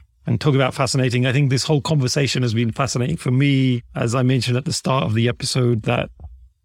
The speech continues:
creativity is a, a topic close to my heart. So, David, I really want to thank you for sharing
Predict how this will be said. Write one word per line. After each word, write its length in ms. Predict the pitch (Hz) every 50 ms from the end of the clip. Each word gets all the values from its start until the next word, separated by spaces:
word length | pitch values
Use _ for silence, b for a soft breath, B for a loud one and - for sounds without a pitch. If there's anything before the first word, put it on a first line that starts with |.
| _ _ _
creativity 520 | - - 123 110 - 135 117 - 131 127
is 120 | 120 110
a, 280 | 120 120 120 113 110 -
a 180 | - - 127 - - _
topic 260 | - - - - 170 -
close 240 | - 139 120 -
to 80 | - 127
my 100 | 120 110
heart. 320 | 98 101 127 117 113 -
So, 220 | - - 143 131 120
David, 240 | 113 160 139 135 143
I 60 | 135
really 260 | 147 220 233 196 175
want 140 | 165 151 131
to 40 | 113
thank 340 | - - 156 147 143 -
you 200 | - 131 117 110
for 420 | 107 - - 139 123 123 123 113 - - _ _ _ _
sharing 560 | - - - 165 165 165 160 156 151 143 139